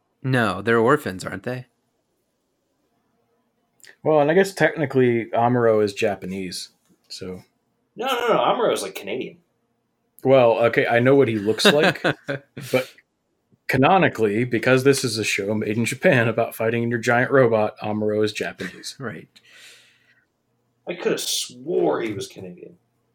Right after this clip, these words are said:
Speaker 3: Yeah, what do I know? You know more than me, Scotty. I'll defer
Speaker 2: Okay,
Speaker 3: to
Speaker 2: I
Speaker 3: you.
Speaker 2: should say it this way. Amuro was born in Japan.
Speaker 3: Yeah, yeah, no, that's fair.
Speaker 2: Yeah.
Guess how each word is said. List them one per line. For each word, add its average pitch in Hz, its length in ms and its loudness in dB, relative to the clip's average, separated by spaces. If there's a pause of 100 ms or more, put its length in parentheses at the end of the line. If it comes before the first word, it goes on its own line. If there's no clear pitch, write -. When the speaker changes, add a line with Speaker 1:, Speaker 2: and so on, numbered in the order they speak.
(1300)
Speaker 3:
Yeah, 110 100 -18
what 117 120 -6
do 101 80 -2
I 92 80 -4
know? 92 220 -14 (1300)
You 127 140 -14
know 131 180 -6
more 113 180 -2
than 98 140 -8
me, 95 140 -12
Scotty. 95 340 -10
I'll 101 160 -4
defer 110 300 -4
Speaker 2:
Okay, 135 220 2
Speaker 3:
to - 40 -6
Speaker 2:
I 147 40 4
Speaker 3:
you. 151 60 4
Speaker 2:
should 147 280 -4
say 151 200 4
it 127 140 0
this 120 240 0
way. 95 280 -2 (680)
Amuro 139 400 2
was 123 220 -2
born 120 540 2
in 107 240 -4
Japan. - 580 -8 (640)
Speaker 3:
Yeah, 208 140 -2
yeah, 143 200 2
no, 123 140 -2
that's 120 140 -6
fair. 95 280 -14 (140)
Speaker 2:
Yeah. 107 220 0